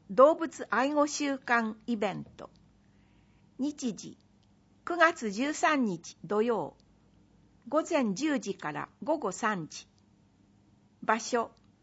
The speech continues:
イオンモール木更津、一階サウスアトリウム、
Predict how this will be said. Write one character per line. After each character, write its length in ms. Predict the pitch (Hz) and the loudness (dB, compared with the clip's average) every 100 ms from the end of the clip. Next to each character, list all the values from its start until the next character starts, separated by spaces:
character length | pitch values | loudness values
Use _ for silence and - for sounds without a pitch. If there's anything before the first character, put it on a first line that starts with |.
| _ _ - | _ _ -2
イ 120 | 277 | 4
オ 100 | 359 | 4
ン 140 | 349 330 | 4 2
モ 180 | 330 | 4
ー 40 | 233 | 2
ル 120 | 156 | 0
木 160 | - - | -8 0
更 340 | 262 254 220 | 2 4 2
津、 260 | 202 190 - _ _ _ _ _ | -2 -10 -12 _ _ _ _ _
一 140 | 233 220 - - | -8 -8 -10 -2
階 320 | 294 277 254 - _ - | 0 2 -2 -12 _ -18
サ 300 | - 262 285 | -2 4 4
ウ 80 | 330 | 2
ス 200 | - - | -4 -8
ア 120 | 262 254 | -4 0
ト 160 | 269 | 0
リ 180 | 240 226 | 0 -2
ウ 100 | 165 | -2
ム、 200 | 127 - | -6 -14